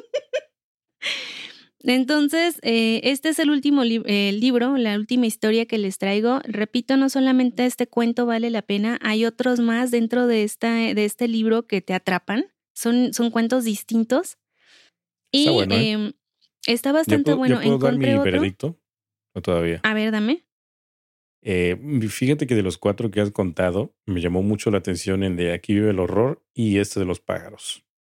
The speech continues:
Speaker 1: De hecho, si te soy sincera, los ordené de acuerdo al, a cómo me fueron gustando. La maldición de Hill House, ya en, ya para cerrar, para concluir,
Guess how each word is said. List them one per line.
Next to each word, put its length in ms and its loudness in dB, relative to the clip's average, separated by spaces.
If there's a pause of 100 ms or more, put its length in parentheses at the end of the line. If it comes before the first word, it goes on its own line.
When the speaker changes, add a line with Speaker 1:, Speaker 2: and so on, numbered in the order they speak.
(500)
Speaker 1:
De 220 2
hecho, 200 0
si 120 0
te 100 0
soy 160 0
sincera, 460 2
los 180 0
ordené 400 2
de 80 4
acuerdo 540 2
al, 640 -2
a 80 -2
cómo 240 2
me 140 2
fueron 220 0
gustando. 440 -6 (240)
La 140 0
maldición 420 0
de 160 2
Hill 160 0
House, 420 0
ya 540 0
en, 300 0
ya 160 0
para 240 -4
cerrar, 320 -4
para 180 -2
concluir, 580 -2